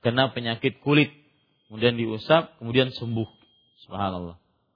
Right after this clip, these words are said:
Seperti itu melihat mukjizat tetap tidak beriman.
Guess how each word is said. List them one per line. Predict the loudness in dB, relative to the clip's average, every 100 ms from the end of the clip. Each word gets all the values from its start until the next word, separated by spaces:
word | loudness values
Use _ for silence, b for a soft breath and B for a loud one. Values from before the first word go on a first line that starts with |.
| _ _ -16
Seperti | -6 -2 0 0 0
itu | -4
melihat | 0 2 4 4 2
mukjizat | -2 0 0 0 -2
tetap | -2 0 -2
tidak | 2 2
beriman. | 2 2 0 -2 -6